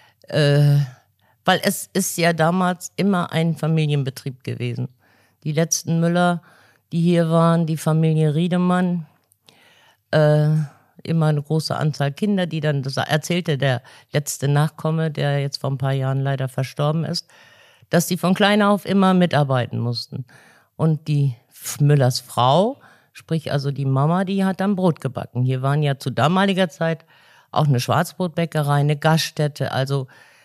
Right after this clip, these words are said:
vieles drumherum um die Mühle. Kerngeschäft war das Mahlen, aber was dann, äh, kam, obliegte dann der Müllers Frau. Und die erzählt dann so ein bisschen aus ihrem Erfahrungsschatz. Dann machen wir natürlich, und da ist Helmut, kann da was zu sagen,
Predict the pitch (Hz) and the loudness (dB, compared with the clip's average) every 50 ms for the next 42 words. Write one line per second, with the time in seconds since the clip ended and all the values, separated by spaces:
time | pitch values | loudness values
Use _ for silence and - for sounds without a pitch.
0 | _ _ - - 202 202 202 196 214 180 - - - 143 147 160 156 185 196 190 | _ _ -6 -4 -2 0 0 0 -2 -4 -4 -8 -4 0 2 4 4 6 4 4
1 | 185 175 151 175 180 170 - 113 151 156 147 151 151 147 151 156 170 170 196 214 | 4 4 4 2 2 2 2 0 0 0 0 0 0 0 2 0 0 -2 -2 -4
2 | 214 196 - - 175 165 170 180 170 170 156 - 160 156 147 - - 135 135 123 | -4 -6 -4 0 2 2 4 4 2 0 0 0 0 -2 -2 0 0 0 0 2
3 | 123 127 - - 135 131 143 165 190 226 254 277 302 _ _ _ _ _ _ _ | 0 -2 -2 0 0 2 2 2 2 0 -2 -4 -8 _ _ _ _ _ _ _
4 | _ _ _ _ _ _ _ _ _ _ _ - - 147 156 147 147 151 139 143 | _ _ _ _ _ _ _ _ _ _ _ -4 -2 0 2 2 2 2 2 0
5 | 147 147 - - 147 156 170 185 185 185 185 170 - - 165 170 175 165 - - | 0 -2 -2 0 0 0 2 2 0 0 -2 -4 -4 -2 -2 -2 -2 -2 -6 -4
6 | - 170 175 170 170 170 165 - - - _ _ _ _ _ - - 160 - 180 | -2 0 0 0 0 0 -4 -6 -12 -20 _ _ _ _ _ -4 -4 -4 -2 -4
7 | 175 175 151 - - 160 151 156 156 156 147 147 143 143 147 151 143 139 131 131 | -4 -6 -6 -6 -8 -2 0 2 2 2 2 2 4 4 4 4 4 4 2 0
8 | - - 104 - - 156 156 190 175 185 170 - - 147 135 123 123 123 120 120 | -2 -4 -4 -2 -2 -2 0 2 0 0 0 2 2 0 2 2 0 0 0 -2
9 | 120 113 113 123 - - 117 101 - - 113 - - - 117 113 107 117 - _ | -2 -2 -2 -4 -2 -4 -6 -6 -4 -6 -8 -8 -6 -4 -2 -2 -2 -4 -6 _
10 | _ _ _ _ _ _ - 151 139 - 139 127 120 113 120 117 113 - - - | _ _ _ _ _ _ -2 -2 0 2 2 2 4 2 2 0 0 -2 -6 -10
11 | - - _ - - - - _ _ _ _ - - - - _ _ - 165 175 | -10 -12 _ -16 -16 -16 -18 _ _ _ _ -20 -20 -20 -20 _ _ 0 4 6
12 | 175 170 170 185 175 160 156 151 147 147 139 139 139 135 - - 151 147 143 139 | 6 6 6 6 4 4 6 6 6 6 4 2 0 0 0 0 0 0 2 0
13 | 135 - 117 123 123 131 120 - - - - 156 165 208 233 220 202 - - 190 | 0 -2 -2 -2 0 0 0 0 -2 -2 0 0 2 2 2 0 0 0 0 0
14 | 185 185 180 180 160 170 160 - - - 160 156 147 160 156 151 147 147 147 143 | 2 2 2 2 2 0 -2 -2 -6 -8 -8 -2 0 2 2 2 2 0 -2 -4